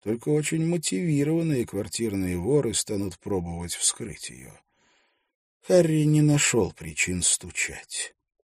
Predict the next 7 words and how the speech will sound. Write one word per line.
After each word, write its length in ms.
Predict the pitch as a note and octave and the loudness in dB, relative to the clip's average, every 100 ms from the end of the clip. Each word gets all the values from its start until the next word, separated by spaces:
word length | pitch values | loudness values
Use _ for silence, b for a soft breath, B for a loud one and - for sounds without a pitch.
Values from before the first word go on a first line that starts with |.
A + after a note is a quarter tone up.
| _ _ | _ _
Никаких 720 | D#2+ G2+ G2+ G#2 F2+ F#2 C#3 | 0 0 2 0 0 -2 -4
причин 460 | - A2 E2 G#2 A2 | -4 -4 -2 2 2
упустить 680 | G#2 G2+ F2 - F#2+ A#2+ G#2+ | 0 -2 -2 -2 -2 -2 0
возможность 760 | F#2 F2 F2+ B2+ A2+ A2+ F#2 | -2 -2 -2 -2 -2 -2 -2
застать 540 | F2+ F#2 - F#2+ G2 - | -2 0 0 2 -2 0
противника 680 | F#2+ E2+ F2 D#2+ D#2+ - | -2 -2 -2 -4 -8 -8
врасплох. 640 | E2+ F2+ - G#2 D#2+ - | -8 -4 -6 -4 -8 -8